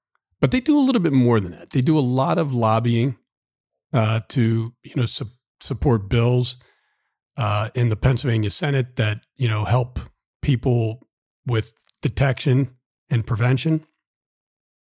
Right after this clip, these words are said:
And they also use some of their money to fund research, um, which is the key. So that's the Pennsylvania Breast Cancer Coalition. And then the Bosser Center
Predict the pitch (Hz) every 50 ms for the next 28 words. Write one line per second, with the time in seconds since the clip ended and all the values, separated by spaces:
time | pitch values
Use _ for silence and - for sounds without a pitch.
0 | _ _ _ _ _ _ - 160 165 160 156 147 151 147 151 151 175 180 - -
1 | 165 147 143 139 131 - - _ _ _ - 135 139 139 131 127 - - 139 127
2 | 127 120 123 120 117 117 117 120 117 113 - - - - 120 107 - - 135 127
3 | 123 120 110 123 165 175 - - 95 - _ - - - _ _ _ _ _ _
4 | _ _ _ _ _ _ _ _ _ - - - 123 107 107 104 104 104 101 101
5 | 104 117 - _ _ _ _ 135 127 - - - - - _ - 139 127 117 -
6 | - 110 - 135 - - - - _ _ _ _ _ _ _ _ _ _ _ _
7 | _ _ _ _ - - - 127 120 117 117 117 117 117 - _ _ _ - 143
8 | 151 139 - - - 160 165 131 - - 147 135 131 113 143 143 - - 143 131
9 | 123 - 135 117 - 139 127 127 131 127 131 135 131 135 131 123 113 117 139 151
10 | 180 - - 180 - - - - 113 107 110 110 104 95